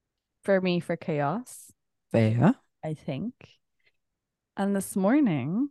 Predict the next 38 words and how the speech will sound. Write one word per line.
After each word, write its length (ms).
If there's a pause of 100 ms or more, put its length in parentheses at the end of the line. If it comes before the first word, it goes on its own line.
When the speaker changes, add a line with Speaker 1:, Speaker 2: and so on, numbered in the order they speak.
(120)
Speaker 1:
well, 160
this 140
morning 180
for 120
me, 320 (220)
it's 80
the 80
evening 220
for 100
you 100
guys, 440 (180)
Speaker 2:
<laughs> 180
Speaker 1:
one 200
of 100
you 100
sent 280
in 100
a 80
story. 580 (400)
Speaker 2:
I 80
was 200
literally 300
like, 140 (280)
"That 160
was 120
about 260
an 100
hour 200
ago." 240
I 40
was 140
like, 140
"What 80
do 120
you 40
mean 120
this 160
morning?" 220